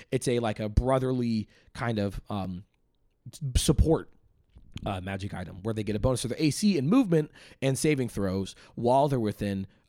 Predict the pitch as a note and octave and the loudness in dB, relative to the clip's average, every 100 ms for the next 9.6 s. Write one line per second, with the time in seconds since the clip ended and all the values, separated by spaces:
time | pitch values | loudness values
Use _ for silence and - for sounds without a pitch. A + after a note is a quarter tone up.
0 | _ G#2 G2+ - G2 G2 G2 F2+ B2+ F3+ | _ -8 -4 -4 -2 -4 -4 -2 0 2
1 | G#2 F#2+ F2+ - - - _ _ _ _ | 0 -4 -8 -10 -14 -16 _ _ _ _
2 | _ _ _ - B2+ - B2+ A2+ G#2+ _ | _ _ _ -6 -4 0 2 2 0 _
3 | _ _ _ _ - C3 C#3+ C#3 A#2 G#2+ | _ _ _ _ -4 4 4 4 0 -4
4 | - A2+ G2+ G2 - B2 G#2+ C#3+ - _ | -6 -4 -4 -6 -4 -4 0 0 -2 _
5 | - B2 A#2 A#2 A2 A2+ - _ G2+ G#2 | -8 -6 -4 -4 -4 -6 -12 _ -8 -6
6 | G2 - A#2 G2 F#2+ F#2+ G#2+ G#2 F#2+ G2+ | -6 -4 -4 -4 -8 -2 0 0 -2 -4
7 | - F#2 F#2+ - - - _ C#3+ - _ | -8 -8 -8 -8 -8 -8 _ -10 -10 _
8 | _ _ - C#3+ - - - _ _ - | _ _ -12 -10 -10 -12 -12 _ _ -10
9 | - - - G#2 - | -6 -4 -4 -4 -6